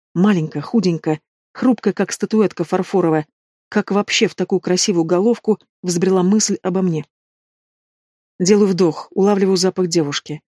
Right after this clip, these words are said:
Не духи, но если и они, то совершенно ненавязчивые. У Илоны духи рисковатые, не раз делал ей замечания. А тут что-то тонкое и еле уловимое. Собственно, как и сама Данилова. Такая притягательная, что приходится сжать пальцы в кулаки,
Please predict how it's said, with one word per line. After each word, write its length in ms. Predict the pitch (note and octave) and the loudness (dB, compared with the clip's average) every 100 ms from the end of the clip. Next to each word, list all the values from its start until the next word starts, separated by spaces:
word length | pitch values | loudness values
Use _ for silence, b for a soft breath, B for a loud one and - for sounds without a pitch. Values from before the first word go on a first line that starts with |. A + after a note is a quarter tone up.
| _ - | _ 0
Не 160 | G3+ | 2
духи, 420 | F#3+ G3 - D#3 _ _ - | 2 -2 -4 -6 _ _ -4
но 140 | F#3+ | 0
если 340 | F#3+ F#3+ F3 F3+ | 2 2 2 0
и 160 | - | 2
они, 260 | F#3 F#3 G#3+ | 2 2 2
то 120 | F#3 | 0
совершенно 500 | F3+ F3+ - B3+ A3+ | -2 -2 -2 0 2
ненавязчивые. 800 | G3+ F#3 F3+ D#3+ D3 - C#3+ C#3+ _ _ _ _ - | 2 2 2 0 -2 -4 -4 -6 _ _ _ _ 0
У 100 | G#3+ | 2
Илоны 300 | C4+ C#4 F3+ | 4 4 2
духи 240 | E3+ F#3 | 0 0
рисковатые, 600 | D#3+ - D#3+ E3+ D#3+ D#3 _ _ _ G3+ | -2 0 -2 0 0 -2 _ _ _ 0
не 80 | |
раз 200 | G3+ F3+ | 2 2
делал 220 | D#3+ D#3+ D3+ | 0 0 0
ей 100 | D3+ | 0
замечания. 540 | D3+ D3+ D3+ D3 D3 _ _ _ _ _ | -2 -2 -2 -4 -8 _ _ _ _ _
А 80 | F3 | -4
тут 160 | A3+ | -2
что-то 360 | - - F#3 E3 | -2 -2 -2 -4
тонкое 460 | - G#3+ A3 - D#3+ | 0 2 2 0 -2
и 100 | E3+ | 0
еле 360 | E3 F3+ F#3 | 2 2 2
уловимое. 600 | - G#3 G#3+ F3+ D3 D3+ _ _ _ - | 2 0 2 0 0 -4 _ _ _ -6
Собственно, 480 | - C#4+ - G3 | -4 -4 -2 0
как 220 | F3 E3+ E3 | 0 -2 -2
и 40 | |
сама 240 | - D#3+ | -2 -2
Данилова. 460 | D#3+ E3 D#3 D3 D3 _ _ _ | 0 0 0 -2 -4 _ _ _
Такая 280 | - - G3+ | -6 -2 -2
притягательная, 800 | - F#3 - F3 G3 - D#3+ D#3 - _ _ - | 0 -2 0 0 -2 -2 -2 -4 -6 _ _ -14
что 200 | - D#3+ | -8 -6
приходится 520 | E3 - F3+ F3 E3+ | -4 -2 -4 -2 -2
сжать 300 | E3 F3 - | 0 0 0
пальцы 320 | G#3 F3+ E3+ | -2 0 -2
в 80 | - | -4
кулаки, 480 | F3+ F3+ - A3 | -2 -2 0 -2